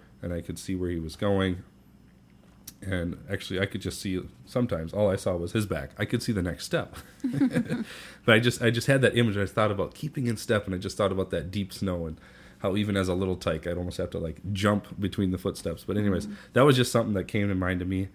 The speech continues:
Speaker 1: Another analogy of keeping in step is if you've ever had, uh, the joy or burden,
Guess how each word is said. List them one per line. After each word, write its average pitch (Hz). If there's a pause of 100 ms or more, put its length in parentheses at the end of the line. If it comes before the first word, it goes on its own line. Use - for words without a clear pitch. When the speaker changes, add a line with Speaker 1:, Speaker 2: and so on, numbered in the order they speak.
Speaker 1:
Another 131
analogy 101
of 92
keeping 98
in 90
step 90
is 85
if 90
you've 92
ever 92
had, 87 (600)
uh, 82
the 92
joy 101
or 98
burden, 90